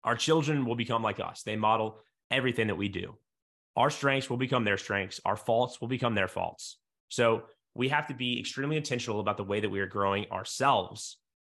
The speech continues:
through personal fitness, through mindfulness, through relationships, through everything. So we have to become the type of man that we want to be before we can start raising our son to become that man. We have to model what we want our children to become.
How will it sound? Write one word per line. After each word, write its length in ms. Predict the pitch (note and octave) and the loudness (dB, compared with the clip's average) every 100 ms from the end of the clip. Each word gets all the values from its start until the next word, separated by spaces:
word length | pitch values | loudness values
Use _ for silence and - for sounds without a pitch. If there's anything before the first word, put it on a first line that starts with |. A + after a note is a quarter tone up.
| _ _ _ | _ _ _
through 180 | G#2 G#2+ | -2 -2
personal 360 | G#2 B2+ A#2 G2+ | 2 2 2 -2
fitness, 440 | - D3 A#2+ G#2 | 0 -2 0 -4
through 180 | - G2 | -4 -2
mindfulness, 640 | A2+ C#3+ C3 G#2 G2 F2+ | 2 2 0 -4 -4 -4
through 160 | - G2 | -4 -4
relationships, 720 | G2 C3 D#3 G#2 - F#2+ - | 0 0 0 -4 -8 -8 -8
through 200 | A2 A2+ A2+ | -6 -6 -2
everything. 560 | D3 C3 - - - - _ _ _ _ _ _ _ _ _ | -2 -2 -6 -10 -14 -20 _ _ _ _ _ _ _ _ _
So 120 | - | -4
we 180 | A2 D3 | 2 4
have 200 | D#3 D3+ | 4 2
to 80 | C3+ | 0
become 440 | B2 A#2+ A2+ A2 - | -2 2 2 2 -2
the 360 | G2+ G2+ G2+ - _ - | -4 -2 -2 -6 _ -6
type 260 | A#2 B2 | -2 -2
of 100 | - | -2
man 400 | G#2+ G2 F#2+ F#2+ - | -2 0 0 -2 -4
that 160 | - | -6
we 140 | F#2+ D#3 | -2 0
want 240 | A#2 - | 0 -2
to 60 | G2 | -4
be 140 | F#2+ | -6
before 320 | F#2+ - G#2+ | -6 -6 -4
we 100 | G2+ | -4
can 140 | G2+ F2+ | -4 -2
start 200 | F#2+ F2+ | -2 -2
raising 300 | F#2 F#2+ F2+ | -4 -4 -6
our 100 | F2+ | -8
son 240 | - F2+ | -6 -6
to 60 | F2+ | -6
become 260 | F#2 F2+ | -8 -8
that 160 | F2+ - | -8 -10
man. 260 | D#2+ - - _ _ _ | -12 -12 -14 _ _ _
We 120 | G#2+ B2+ | 0 2
have 100 | B2+ | 2
to 80 | |
model 640 | A2 A2 A#2 A#2 A2 G#2+ G#2 | 2 6 6 6 6 2 -2
what 100 | F#2+ | -6
we 100 | G2+ | -4
want 220 | G2+ F#2+ | -2 0
our 80 | F#2+ | -2
children 360 | - F#2+ F#2+ | -2 -4 -4
to 60 | F2 | -6
become. 360 | F#2 F#2+ F2 | -6 -6 -6